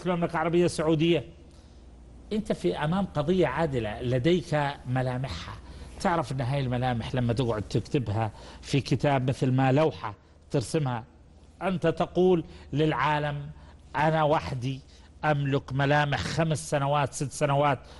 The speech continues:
من الحرب." خذوها حتى لا يزور التاريخ ويكتبه، آه، مندسون أو يكتبها، يكتبه منتفعون أو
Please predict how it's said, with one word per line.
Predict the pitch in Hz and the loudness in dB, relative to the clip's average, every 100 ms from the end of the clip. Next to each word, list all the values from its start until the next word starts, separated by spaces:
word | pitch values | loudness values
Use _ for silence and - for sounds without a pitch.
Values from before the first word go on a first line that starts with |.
| - - | -12 -2
من | 139 | 0
الحرب." | 135 - 170 165 - - - - | 0 0 0 0 -4 -18 -20 -12
خذوها | - 147 143 185 143 156 151 - - | -2 2 4 4 4 0 -2 -10 -18
حتى | - 143 - 165 | -8 -6 0 2
لا | 156 175 | 4 6
يزور | 175 139 147 143 131 | 6 4 0 0 0
التاريخ | 120 143 135 139 160 - - - - | -2 -2 0 0 -2 -4 -14 -16 -2
ويكتبه، | 147 143 - - 165 151 131 143 139 - - - | 0 2 0 0 2 2 2 0 -2 -10 -12 -4
آه، | 143 143 139 | 0 0 0
مندسون | 139 151 147 147 131 - 202 214 | 0 2 2 2 0 2 2 4
أو | 175 165 | 2 2
يكتبها، | 160 160 185 165 139 151 - - - | 2 2 2 4 2 0 -2 -14 -6
يكتبه | 143 - 180 156 160 | -4 -2 0 2 2
منتفعون | 156 143 139 127 143 160 202 | 0 -4 -6 -4 -2 0 0
أو | 170 175 160 | 2 0 0